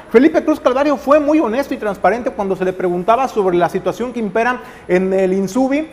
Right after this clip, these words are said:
en el tema de la demanda de vivienda, de la oferta de vivienda, pero también, Jesús, hay un tema muy delicado que le va a tocar enfrentar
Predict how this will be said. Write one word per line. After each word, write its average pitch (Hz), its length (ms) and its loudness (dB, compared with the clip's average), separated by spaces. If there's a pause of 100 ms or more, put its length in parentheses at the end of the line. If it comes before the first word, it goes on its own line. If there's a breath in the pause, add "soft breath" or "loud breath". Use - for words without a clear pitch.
(180)
en - 160 2
el 196 140 0
tema 262 360 4
de 202 120 2
la 185 100 4
demanda 269 340 6
de 254 80 8
vivienda, 240 440 0
de 226 160 0
la 285 60 6
oferta 247 400 2
de 214 100 4
vivienda, 220 460 -2
pero 214 180 4
también, 262 300 0
Jesús, 285 340 -4
hay 277 140 -2
un 311 100 -4
tema 277 200 -2
muy 254 200 -2
delicado 269 480 -2
que 240 80 -2
le 208 80 0
va 214 60 0
a 226 80 -4
tocar 233 200 -4
enfrentar 220 520 -2